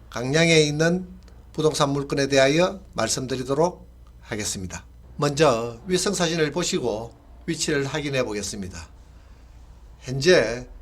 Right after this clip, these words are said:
붉은색으로 표기된 저 화살표 위치가 오늘 소개해드리는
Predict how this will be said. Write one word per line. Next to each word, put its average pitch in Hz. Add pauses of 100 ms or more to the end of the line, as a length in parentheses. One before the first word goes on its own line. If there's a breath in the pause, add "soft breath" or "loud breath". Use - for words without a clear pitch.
(220)
붉은색으로 202
표기된 165
저 151
화살표 175
위치가 127 (680 soft breath)
오늘 156
소개해드리는 156